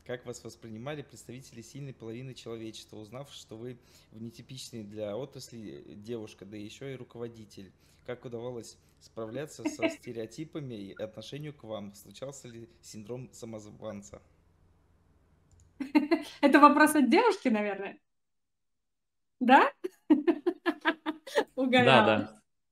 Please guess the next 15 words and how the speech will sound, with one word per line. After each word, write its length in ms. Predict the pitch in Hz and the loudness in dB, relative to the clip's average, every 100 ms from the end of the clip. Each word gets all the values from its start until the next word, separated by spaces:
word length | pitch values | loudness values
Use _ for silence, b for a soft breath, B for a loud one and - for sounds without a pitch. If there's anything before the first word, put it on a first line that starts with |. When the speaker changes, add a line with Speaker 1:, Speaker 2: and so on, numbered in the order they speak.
| _ - | _ 0
Speaker 2:
А, 760 | 226 220 220 214 214 214 208 202 - | 4 6 6 4 2 0 -2 -4 0
да, 280 | 233 233 196 | 6 6 6
потому 360 | 226 240 262 | 2 4 4
что, 200 | 262 254 247 240 233 220 - | 4 2 6 8 8 6 2
а, 560 | 220 214 214 208 196 - | 0 0 0 -2 -6 0
я 200 | 254 240 | 4 6
думаю, 340 | 262 269 262 | 6 8 6
что 480 | 254 254 247 226 220 | 4 2 4 4 2
для, 260 | 220 - 220 | -2 -4 -2
для 280 | 220 277 | 4 8
мужчин 360 | 277 294 - 330 | 10 8 8 6
это 180 | 302 269 | 6 6
не 140 | 254 | 8
является 440 | 262 269 269 233 226 | 8 8 6 4 0
никакой 760 | 214 - 220 226 226 220 202 | -4 -6 -4 2 4 4 0